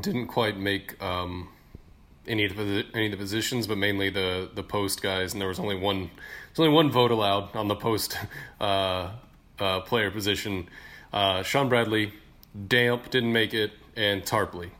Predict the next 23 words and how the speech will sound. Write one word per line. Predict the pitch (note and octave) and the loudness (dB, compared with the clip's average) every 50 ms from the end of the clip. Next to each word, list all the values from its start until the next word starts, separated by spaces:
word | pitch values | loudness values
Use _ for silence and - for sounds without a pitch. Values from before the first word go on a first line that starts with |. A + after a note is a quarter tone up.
| - - - - - - | -20 -20 -20 -20 -20 -12
are | - - F#2+ F#2 F#2 | -6 -2 0 0 0
the | F2 F#2 F#2+ | 0 -2 -4
three | - - A2+ A2 G2+ | -2 -2 -2 -2 0
guys | G2 G2 F#2+ F#2+ G2 F#2 F2+ | 2 2 2 2 0 -2 -2
that | F#2+ F#2+ G2 F#2 - | -2 -2 -2 -4 -4
were, | G#2 G2 F#2+ F#2 | -4 -4 -2 0
like, | F#2+ F#2 F#2 F#2+ - - - | 0 0 -2 -2 -4 -6 -2
you | F3 F3 | 0 2
know, | E3 D#3 C#3 C3+ C3 | 4 4 4 2 2
they're | B2+ B2+ | 0 0
really, | B2 A2+ A#2+ C#3 D3+ C#3+ D3 C#3+ | 0 0 0 0 2 2 2 2
really | C#3+ C#3 C#3 C3+ | 2 2 0 2
good. | B2+ C#3+ C#3+ C#3 C#3 C3 C3 - - - - - - - | 2 4 4 4 2 0 -4 -12 -14 -18 -18 -18 -16 -6
Um, | - A2 G#2+ G#2+ G#2 G#2 G2 | -2 0 0 0 0 0 0
James | B2+ C#3+ D3+ D3 | 0 2 0 2
Donaldson | C#3 C3+ C3 C3 C3+ B2+ B2+ C3 B2 | 2 2 2 2 2 2 2 0 0
as | A#2+ G#2+ | 0 0
well. | G#2 G#2+ G#2+ G#2+ G#2 G#2 - - - - - - | 0 0 2 0 0 -2 -4 -12 -20 -20 -10 -6
I | - F#2+ F#2 | -4 -4 -2
think | F#2 G#2+ F#2+ | -4 -4 -6
you | G2 G2 | -4 -4
mentioned | G2+ G2+ G2 - G#2 F#2+ F2+ | -4 -4 -4 -4 -8 -6 -4
him, | G2+ G2 G2 F#2+ F#2+ | -4 -4 -2 -4 -6